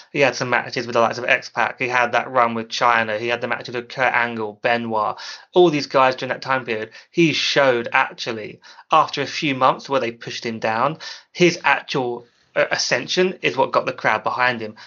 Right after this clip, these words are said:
That builds into the actual Ayatollah Rock and Roller, which came after that slump, and it goes through ninety-nine and two thousand, where actually he's the man who beat Triple H for that Phantom title switch,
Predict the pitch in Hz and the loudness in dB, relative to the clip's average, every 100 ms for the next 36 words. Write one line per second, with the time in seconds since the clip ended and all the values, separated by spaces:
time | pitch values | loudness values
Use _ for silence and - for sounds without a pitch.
0 | - 139 143 139 - _ - 165 139 131 | -16 -2 0 0 -4 _ 0 2 2 0
1 | - 147 127 117 123 123 131 - 139 127 | -2 -2 -2 -6 -6 0 0 -2 -2 0
2 | 120 127 117 120 117 120 127 120 107 - | 0 -4 -6 -8 -8 0 2 2 -2 -10
3 | - 123 113 - - 139 127 - 123 - | -6 -4 -6 -8 4 4 4 0 -4 -4
4 | - 147 160 233 - - - - 143 127 | -6 0 2 0 -12 -16 -16 -4 0 2
5 | 131 139 131 127 135 123 120 120 123 113 | 0 2 2 2 -4 -4 -4 -2 -2 -2
6 | 117 117 127 117 127 123 123 117 113 120 | -4 -6 -6 -4 -2 0 0 -2 -2 2
7 | 120 - - - 135 127 123 - - - | 2 0 -2 -2 0 0 -2 -6 -16 -2
8 | 170 180 151 147 143 135 127 127 127 123 | 2 4 4 2 4 4 2 -2 -2 -2
9 | 120 _ _ 156 143 - - - 139 127 | -6 _ _ 0 0 -4 -10 0 2 0
10 | - - - - 143 127 127 - 131 123 | -4 -8 -8 0 2 2 0 -2 0 0
11 | 123 117 131 127 123 123 - 120 - - | -6 -8 2 2 2 -8 -10 -10 -10 -14